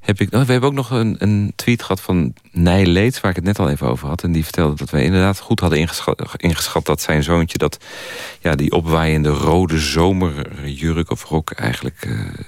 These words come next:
heel mooi vond. Er is ook een fotootje meegestuurd waarop zijn zoon inderdaad heel blij kijkt, terwijl hij onder dat kunstwerk, die installatie van Zorro Feigl staat. Aan de telefoon nu, eh, Marcel.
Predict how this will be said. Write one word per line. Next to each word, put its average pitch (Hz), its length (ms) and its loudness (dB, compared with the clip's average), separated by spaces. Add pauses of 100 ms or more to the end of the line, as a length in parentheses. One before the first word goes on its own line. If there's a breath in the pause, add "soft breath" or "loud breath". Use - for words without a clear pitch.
(580)
heel 73 180 2
mooi 71 220 2
vond. 98 240 2
Er - 120 -12
is - 120 -14
ook - 140 -2
een 82 80 2
fotootje 104 500 0
meegestuurd - 1300 0
waarop 67 240 0
zijn 71 180 0
zoon 71 240 2
inderdaad 65 320 -2
heel 104 200 4
blij 80 260 -2
kijkt, 69 280 -2
terwijl 67 220 0
hij 67 80 -2
onder 76 280 2
dat 67 240 -2 (360 loud breath)
kunstwerk, 80 580 0
die 69 120 0
installatie 76 580 0
van 73 180 2
Zorro 71 340 0
Feigl - 380 -2
staat. - 420 -4 (380 loud breath)
Aan 110 120 2
de 120 80 4
telefoon 147 380 2
nu, 180 160 2
eh, 123 160 0 (100)
Marcel. 113 600 0